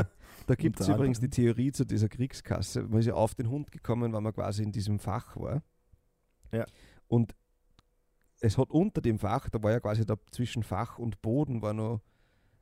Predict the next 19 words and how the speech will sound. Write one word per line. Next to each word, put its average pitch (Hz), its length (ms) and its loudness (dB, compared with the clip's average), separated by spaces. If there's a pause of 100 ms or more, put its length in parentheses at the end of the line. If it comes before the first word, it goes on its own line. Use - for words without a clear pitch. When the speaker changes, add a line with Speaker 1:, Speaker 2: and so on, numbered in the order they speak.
(120)
Speaker 1:
ein - 100 -2
kleiner 104 240 2
Platz. - 640 -6 (600)
Und - 180 0
da 107 80 2
waren 113 160 4
manchmal 107 380 0
noch 104 120 -2
Scheine 104 400 0
drinnen 113 360 0
und 113 160 -2
dann 104 120 2
waren 104 140 2
wir 107 80 2
unterm 117 420 -2
Hund. 107 320 -6 (1300)
Speaker 2:
Mhm. 98 420 0 (360)
<laughs> - 40 4 (1160)
hm. 269 200 0